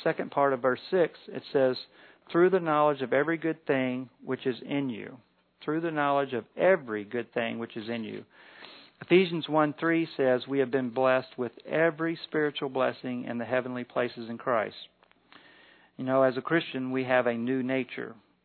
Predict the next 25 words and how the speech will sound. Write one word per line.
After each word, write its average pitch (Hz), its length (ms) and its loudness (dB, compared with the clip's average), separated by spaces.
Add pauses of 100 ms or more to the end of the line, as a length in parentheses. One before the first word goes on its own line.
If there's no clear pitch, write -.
(140)
We're 120 120 -6
not 131 280 -2
the 135 160 -6 (120)
same 131 320 -2
inside 120 460 0
as 110 120 -8
we 113 100 -6
once 113 360 -6
were. 113 320 -2
We 104 120 -8
have, 117 220 -4
we 117 120 -6
are 113 100 -4
become 117 420 -6
new. 113 440 -4 (540)
But 131 100 -4
how 160 160 4
do 175 60 4
we 160 120 -2
discover 135 640 -2
what 120 180 -6
that - 180 -2
new 123 220 -4
nature 120 440 -6
is? 120 360 -4